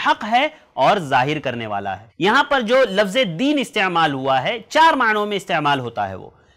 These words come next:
अल्लाह की मुकम्मल हाकिमियत के लिए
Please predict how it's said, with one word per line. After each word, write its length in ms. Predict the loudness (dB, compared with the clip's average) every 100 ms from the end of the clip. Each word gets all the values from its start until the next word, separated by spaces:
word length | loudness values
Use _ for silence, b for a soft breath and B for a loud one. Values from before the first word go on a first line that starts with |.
| b
अल्लाह 320 | -2 2 2 2
की 160 | -2 -2
मुकम्मल 540 | -2 -2 -2 0 -2
हाकिमियत 680 | 0 -2 -2 -4 -4 -4 -4
के 140 | -4
लिए 200 | -2 -4